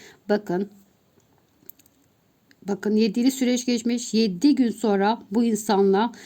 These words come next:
e, bu insanın işte duaları sonucunda bir şey yaşayacaksınız. Mucize olarak da görebilirsiniz. Çünkü gerçekten şaşıracağınız bir şey olacak arkadaşlar.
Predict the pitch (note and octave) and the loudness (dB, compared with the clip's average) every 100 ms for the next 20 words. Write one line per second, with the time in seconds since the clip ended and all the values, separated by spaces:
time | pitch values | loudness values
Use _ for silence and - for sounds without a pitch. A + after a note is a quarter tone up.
0 | - - _ F#3 F#3 F#3+ F#3+ G3 C#4+ D4+ | -20 -20 _ -2 0 2 0 4 4 4
1 | - C4+ B3 B3 - A#3 G3+ A3 A3 A3 | 4 2 2 0 -2 0 2 2 2 2
2 | A3+ - G#3 F3+ G3 G3 G#3+ G#3+ F#3 - | -2 0 0 2 2 2 0 -2 -6 0
3 | G#3+ G3 G3 F#3 F#3 - F#3 F#3 - A3+ | 2 2 0 -2 -2 -2 -2 -2 -2 0
4 | C4 B3 D#4 C#4+ C#4 C#4 C#4 A3 A3+ A3 | 0 0 2 4 2 2 0 2 0 0
5 | A#3+ B3 G#3 G#3 G3+ G3 C4 D4+ D4 A#3 | -2 -2 -2 -2 -4 -2 0 0 -4 -4
6 | A3 A3 A3 G#3+ G#3 G#3 G3+ A#3 F#3 G3+ | -4 -4 -2 -2 0 2 2 0 -2 -2
7 | G#3 F#3+ F#3 F3+ F3 E3+ F3 F3 - F3 | 0 0 0 -4 -6 -6 -6 -6 -6 -10